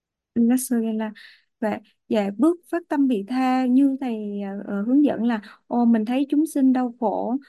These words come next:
mình cần phải dấn thân hành động, ờ, mình cứu giúp chúng sinh để thoát khổ." Nhưng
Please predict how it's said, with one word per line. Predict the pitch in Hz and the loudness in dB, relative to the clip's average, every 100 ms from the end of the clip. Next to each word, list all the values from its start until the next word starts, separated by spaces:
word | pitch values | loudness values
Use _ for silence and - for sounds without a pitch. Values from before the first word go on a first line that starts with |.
| _ - | _ -4
mình | 226 208 | -2 -2
cần | 214 208 202 | -4 -6 -6
phải | 190 190 214 | -6 -6 0
dấn | 262 330 359 | 2 2 0
thân | 285 269 269 254 | 2 4 4 2
hành | 247 220 202 | -4 -4 -2
động, | 185 165 175 202 202 - - - | -2 -2 -4 -8 -8 -18 -20 -14
ờ, | 190 190 190 | -10 -8 -6
mình | 196 190 190 | -6 -8 -2
cứu | 269 302 | 2 4
giúp | 320 339 _ | 2 0 _
chúng | 277 320 | 2 2
sinh | - 277 | 4 4
để | 214 202 | 4 0
thoát | 269 320 - | -4 -6 -2
khổ." | 208 208 | -2 0
Nhưng | 262 285 277 277 | 4 6 6 4